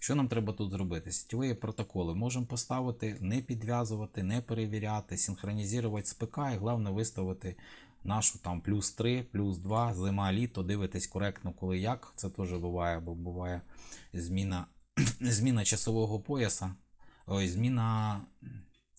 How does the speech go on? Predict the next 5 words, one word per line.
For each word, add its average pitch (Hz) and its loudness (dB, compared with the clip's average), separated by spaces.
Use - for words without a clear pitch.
перехід, 131 2
коли 117 4
перехід 110 0
на 98 2
літнє-зимове, 95 0